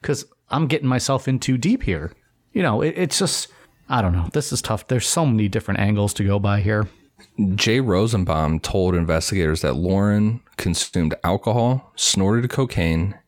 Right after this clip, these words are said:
Speaker 2: and also snorted crushed up Klonopin tablets that evening. Her rare heart condition that we talked about, long Q T syndrome, added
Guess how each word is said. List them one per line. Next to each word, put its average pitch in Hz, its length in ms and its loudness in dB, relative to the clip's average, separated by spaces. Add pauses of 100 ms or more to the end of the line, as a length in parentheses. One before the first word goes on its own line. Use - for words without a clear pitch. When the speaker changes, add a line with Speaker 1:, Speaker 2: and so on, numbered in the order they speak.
(180)
Speaker 2:
and 92 260 2
also 90 320 0
snorted 85 520 0
crushed - 360 -2
up 78 160 -2
Klonopin 87 680 0
tablets 78 460 -2
that 76 280 0
evening. 71 600 -2 (320)
Her 113 240 2
rare 98 300 2
heart 131 200 0
condition 85 460 0
that 80 100 2
we 82 60 -2
talked 82 280 -2
about, 85 380 0
long 87 240 2
Q - 200 -4
T 120 220 0
syndrome, 85 580 0 (460)
added 80 460 0